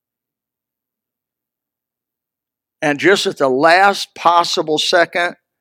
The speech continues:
something either woke the guy up or he quit texting or whatever, and he jerked that big old dump truck, and we just, you know, we just barely missed each other. And my wife said, even behind us, he was still halfway in our lane after we went by him.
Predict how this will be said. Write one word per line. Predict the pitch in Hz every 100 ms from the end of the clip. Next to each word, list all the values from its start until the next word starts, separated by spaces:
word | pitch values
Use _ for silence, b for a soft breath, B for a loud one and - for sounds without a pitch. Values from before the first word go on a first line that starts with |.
| _ _
something | - - 190 190 202 175
either | 156 151
woke | 127 143 165 208
the |
guy | 165 170 165 165
up | 160 160 156 _ _ _ _
or | 135
he | 135
quit | - 185 185
texting | - 165 147 - - 147 143 143 147 _ _ _ _ _ _ _ -
or | 139
whatever, | 131 147 160 143 131 117 -
and | 143
he | 131 139
jerked | 120 170 196
that | 165 147
big | 151 160
old | 156 139
dump | 156 147
truck, | - 151 143 - -
and | 143 135
we | 170 175 - _ -
just, | 151 151
you | 156
know, | 139
we | 135
just | 123 170 - 135
barely | 147 147
missed | 139 143 -
each | 131
other. | 147 135 135 123 _ _ _ _ 147
And |
my | 147
wife | 143 170 170
said, | 165
even | 143 185 196
behind | 143 139 165 147
us, | 143
he | 147
was | 131 -
still | 170 143
halfway | 135 135 131 131
in |
our | 123 117
lane | 123 123 120
after | 127 -
we | 131 131
went | 123
by | - 120
him. | 110